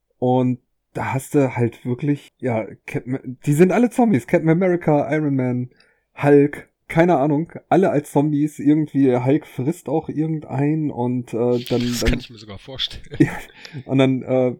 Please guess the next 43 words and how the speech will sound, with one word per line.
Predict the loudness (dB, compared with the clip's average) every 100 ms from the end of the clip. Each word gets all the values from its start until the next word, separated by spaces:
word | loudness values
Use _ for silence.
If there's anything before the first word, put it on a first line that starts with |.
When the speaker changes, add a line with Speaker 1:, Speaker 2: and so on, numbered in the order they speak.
| _
Speaker 1:
platzt | 0 0 0 -4
dem | -2 -2
aber | 0 0
dadurch | 0 0 -2 -2
der | -2
Magen | 0 0 0 -2 -2 -2 -2
und, | -4 -6 -8 -18
ey, | -14
es | -14 -16
ist | -16 -16 -12
einfach, | -8 -8 -8 -16 _ _ _ _ _ 0
einfach | 0 2 -2 -2
nur | 0 0 0
strange. | -6 -2 4 4 4 -4 -18 _ _ _ _ _
Aber | 4 4 2 0
scheinbar | -4 0 2 4
hält | 2 2
die | -2
Serie | -2 0 0
sich | -2 -4
schon | -4
seit | -2 -4
ein | -2
paar | 0
Jahren. | 0 -2 -6 -10 -20 -20 -20 _
Zumindest, | -4 0 0 0
glaub | 0 0
ich, | -2 -4
werden | -4 -4
immer | -6 -8
noch | -6 -8
ab | -10 -10
und |
zu | -10 -8
irgendwelche | -6 -6 -8 -8 -8 -4 -6 -6 -8
Marvel-Zombies-Bücher | -6 -4 -6 -6 -6 -8 -10 -10 -8
veröffentlicht. | -8 -10 -10 -12 -14 _ _
Speaker 2:
Ist | -18 -14
dann | -14
auch | -14 -18
Wolverine | -18 -16 -18 -20 -20
ein |
Zombie? | -20 -20 -20